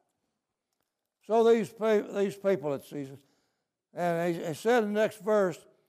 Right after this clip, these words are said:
verse eighteen, "As thou hast sent me into the world, even so have I sent them into the world." Now, what's he talking about there?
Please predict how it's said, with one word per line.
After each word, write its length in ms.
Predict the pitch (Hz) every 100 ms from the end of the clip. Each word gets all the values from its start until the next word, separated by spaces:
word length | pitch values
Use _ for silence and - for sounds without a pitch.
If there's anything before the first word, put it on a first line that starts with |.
| _ _ _ _ -
verse 220 | 165 180
eighteen, 420 | 214 196 196 185 165
"As 240 | 156 120
thou 300 | 160 208 214
hast 280 | 165 147 -
sent 280 | 214 254 -
me 320 | 190 180 160 _ _ _
into 280 | 170 175 156
the 100 | 139
world, 480 | 156 190 160 143 160
even 260 | 156 156
so 260 | - 160 135
have 220 | 143 139
I 340 | 156 170 160 160 _ _ _
sent 340 | - 180 214
them 340 | 185 151 151 170 -
into 260 | 143 135
the 80 | 127
world." 380 | 139 147 95 - _ _ _
Now, 100 | -
what's 200 | 123 196
he 80 | 220
talking 300 | 196 220 180
about 300 | 220 175 165
there? 280 | 180 110